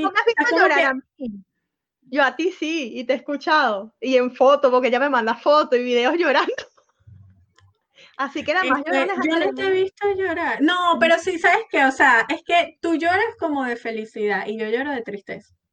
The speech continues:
Speaker 2: Algo así.
Speaker 1: Exacto.
Speaker 2: ¿Cómo? Exacto.
Speaker 1: Yo no tengo
Speaker 2: O sea, lo que pasa es que, por
Speaker 1: tristeza.
Speaker 2: ejemplo, si yo estoy muy feliz o si estoy muy triste también, yo no voy a llorar en público, pero exacto, en íntimo súper, "Ay, ay, ay, ay, ay, ay,
Speaker 1: Andrea,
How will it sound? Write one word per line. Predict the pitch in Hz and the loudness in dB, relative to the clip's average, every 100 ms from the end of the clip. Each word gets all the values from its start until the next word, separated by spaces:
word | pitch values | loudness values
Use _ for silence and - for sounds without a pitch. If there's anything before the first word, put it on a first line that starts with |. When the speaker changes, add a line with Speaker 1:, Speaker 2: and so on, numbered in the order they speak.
| _ | _
Speaker 2:
Algo | - 214 220 | -4 -2 -2
así. | - 214 | 0 2
Speaker 1:
Exacto. | 277 262 _ 214 196 269 | 2 0 _ -8 -6 -2
Speaker 2:
¿Cómo? | 269 330 339 _ _ _ | -2 -4 -8 _ _ _
Exacto. | 254 277 254 226 294 | 0 0 4 2 2
Speaker 1:
Yo | - | 0
no | 339 | -4
tengo | - 349 359 | -10 -14 -6
Speaker 2:
O | 285 | 2
sea, | 349 320 | 4 4
lo | 330 | 4
que | 339 339 | 2 2
pasa | 330 381 | 2 2
es | 453 | 0
que, | |
por | 403 | 0
Speaker 1:
tristeza. | 370 | 0
Speaker 2:
ejemplo, | 339 294 320 | -2 -4 -6
si | 339 302 | -4 -4
yo | 302 | -4
estoy | - 320 | -6 -8
muy | 349 | -8
feliz | 339 370 359 359 381 523 - _ _ - | -6 -8 -6 -8 -6 -8 -12 _ _ -2
o | 269 | 0
si | 311 | 0
estoy | 311 294 | -2 -2
muy | 285 | -2
triste | 302 339 339 | -4 -6 -6
también, | 320 294 320 | -4 -4 -4
yo | 285 | -4
no | 247 | -4
voy | 262 | -2
a | |
llorar | 262 233 220 | -2 -2 -4
en | 220 | -6
público, | 294 330 240 226 | -4 -2 -2 -4
pero | 208 196 | -4 -6
exacto, | 190 208 - 226 | -4 -6 -4 -4
en | 208 | -2
íntimo | 208 262 269 320 | -4 0 0 0
súper, | 330 285 302 | 0 2 4
"Ay, | |
ay, | 523 571 605 605 554 571 605 - - | 6 6 6 4 0 0 -4 -4 -8
ay, | 554 539 494 453 | -8 -6 -8 -8
ay, | 403 | -8
ay, | 392 | -8
ay, | 403 427 427 427 440 | -8 -8 0 2 4
Speaker 1:
Andrea, | 415 | 2